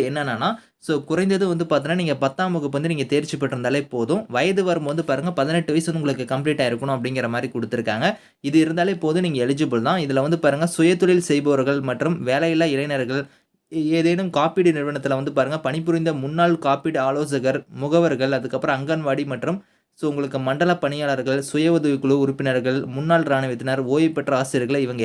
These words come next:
எல்லாருமே வந்து விண்ணப்பிக்கலாம் அப்படிங்கிற மாதிரி கொடுத்துருக்காங்க. So, இதுக்கு வந்து பாருங்க நீங்க விருப்பமும் தகுதி இருக்கிறவங்க, so நீங்க நேர்ல தான் போக போறீங்க. என்னென்னலாம் எடுத்துட்டு போகணும் அப்படிங்கிறத கொடுத்துருக்காங்க பாருங்க. So, அதாவது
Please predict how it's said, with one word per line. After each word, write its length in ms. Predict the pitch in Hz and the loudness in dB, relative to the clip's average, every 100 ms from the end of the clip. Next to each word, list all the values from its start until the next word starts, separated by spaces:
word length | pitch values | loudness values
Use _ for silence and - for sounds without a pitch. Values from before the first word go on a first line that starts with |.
| 117 | 2
எல்லாருமே 340 | 156 147 160 143 | 2 2 0 -4
வந்து 120 | 147 | -4
விண்ணப்பிக்கலாம் 540 | 131 139 135 120 131 127 | -4 -4 -4 -4 -2 -2
அப்படிங்கிற 320 | 117 123 113 110 | -4 -4 -4 -2
மாதிரி 140 | 123 117 | -4 -6
கொடுத்துருக்காங்க. 540 | - 117 113 104 127 196 - _ _ | -8 -6 -4 -2 -2 -4 -8 _ _
So, 40 | - 160 | 0 2
இதுக்கு 200 | 156 165 | 4 2
வந்து 140 | 196 175 | 4 2
பாருங்க 220 | 151 202 | 2 0
நீங்க 160 | 180 147 139 | 0 0 0
விருப்பமும் 420 | 175 185 190 175 | 0 0 -2 0
தகுதி 260 | 143 147 170 156 | 0 2 2 2
இருக்கிறவங்க, 440 | 135 139 123 113 175 220 | 2 0 -2 -2 -2 -2
so 100 | 143 127 | -2 -4
நீங்க 160 | 117 120 | -4 0
நேர்ல 260 | 160 170 165 | 0 2 2
தான் 120 | 180 170 | 2 0
போக 160 | 139 139 | 0 0
போறீங்க. 240 | 131 120 175 139 | 0 -2 -2 -2
என்னென்னலாம் 400 | 156 156 165 156 | 0 2 2 2
எடுத்துட்டு 280 | 135 156 160 151 | 0 0 -2 0
போகணும் 240 | 139 147 | 0 -2
அப்படிங்கிறத 420 | 131 131 139 120 117 | -4 -4 -4 -4 -4
கொடுத்துருக்காங்க 500 | 131 123 127 120 113 101 | -6 -4 -2 -2 -2 -2
பாருங்க. 200 | 113 160 202 - _ - | -2 -2 -4 -12 _ -2
So, 60 | 147 | 0
அதாவது 240 | 151 165 | 2 0